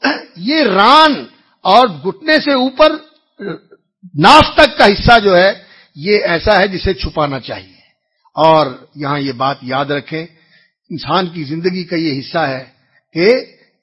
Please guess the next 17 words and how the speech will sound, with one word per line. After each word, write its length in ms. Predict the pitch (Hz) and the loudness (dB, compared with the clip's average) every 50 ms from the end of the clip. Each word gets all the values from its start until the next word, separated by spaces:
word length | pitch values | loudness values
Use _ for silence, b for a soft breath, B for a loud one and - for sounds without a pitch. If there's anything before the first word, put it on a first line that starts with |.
| _ _ _ _ 123 | _ _ _ _ -10
گھر 140 | 135 139 139 | -8 -6 -6
میں 140 | 151 160 156 | -4 -4 -4
وی-، 240 | 139 131 127 135 127 | -6 -6 -8 -8 -8
میت 340 | 135 139 139 160 156 - 151 | -8 -6 -4 -4 -6 -6 -8
بھی 100 | 143 120 | -10 -10
ہو 120 | 123 113 | -10 -10
جاتی 260 | 107 101 95 - _ | -12 -14 -16 -18 _
ہے، 160 | _ _ _ _ _ _ _ _ _ _ _ _ - | _ _ _ _ _ _ _ _ _ _ _ _ -6
تو 320 | 151 165 226 285 339 392 - _ _ _ _ - | -2 0 0 0 0 -4 -12 _ _ _ _ -10
میت 480 | 127 147 175 214 240 320 330 330 - | -4 -2 -2 0 0 0 0 0 -2
کو 100 | 311 302 | -2 -2
بھی 140 | 294 277 220 | -2 0 0
جب 140 | 233 247 202 | 0 0 0
غسل 400 | 170 180 180 196 208 208 185 165 | -2 -2 -2 0 0 -2 0 -2
دینا 220 | 170 170 185 185 | -2 -2 -2 -2
ہوتا 400 | 156 147 147 143 175 156 147 165 | -2 -2 -4 -4 -2 -2 -2 -2
ہے 80 | 202 | -4